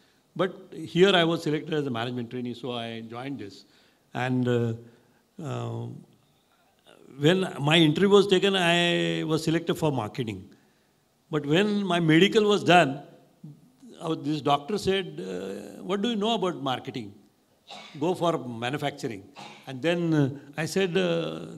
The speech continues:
"That way I don't also know manufacturing." But then he said, uh, "You will be successful in manufacturing,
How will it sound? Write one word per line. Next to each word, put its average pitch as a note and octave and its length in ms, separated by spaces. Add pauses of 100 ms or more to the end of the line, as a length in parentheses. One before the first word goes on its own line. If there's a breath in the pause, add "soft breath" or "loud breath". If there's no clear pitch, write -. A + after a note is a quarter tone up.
"That C#3 140
way G3+ 100
I D3+ 220
don't G#3+ 200
also G#3 220
know F3+ 160
manufacturing." A2+ 600 (720 soft breath)
But C3+ 160
then E3+ 200
he D#3+ 60
said, D#3+ 320
uh, C#3 140 (880)
"You D3 160
will D3 160
be D3 80
successful C3 540
in A#2+ 40
manufacturing, A2+ 600